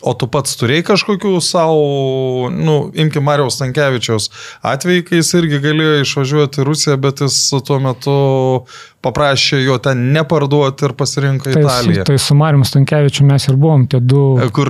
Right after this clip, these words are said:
Speaker 1: kartu keliaudavo?
Speaker 2: Visur važiuodavom į tas peržiūras. Tai Dinamo Maskva, sakau, tik Šachtjoras ten du mėnesiai praeiti, mm, peržiūros, a, e, ir ten pirmieji išvažiavimai į Zborus vadinamus,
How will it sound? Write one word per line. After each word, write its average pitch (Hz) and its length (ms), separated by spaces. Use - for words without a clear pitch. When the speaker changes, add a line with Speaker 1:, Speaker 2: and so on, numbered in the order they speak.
Speaker 1:
kartu 139 320
keliaudavo? 143 560
Speaker 2:
Visur 151 320
važiuodavom 135 540
į - 20
tas 127 180
peržiūras. 131 520
Tai 131 100
Dinamo 139 380
Maskva, 143 260
sakau, 127 280
tik 117 160
Šachtjoras 139 560
ten 127 100
du 135 140
mėnesiai 135 400
praeiti, 131 380
mm, 131 880
peržiūros, 127 600
a, 127 140
e, 127 140
ir 123 100
ten 127 180
pirmieji 139 400
išvažiavimai 139 680
į 127 100
Zborus 139 480
vadinamus, 131 600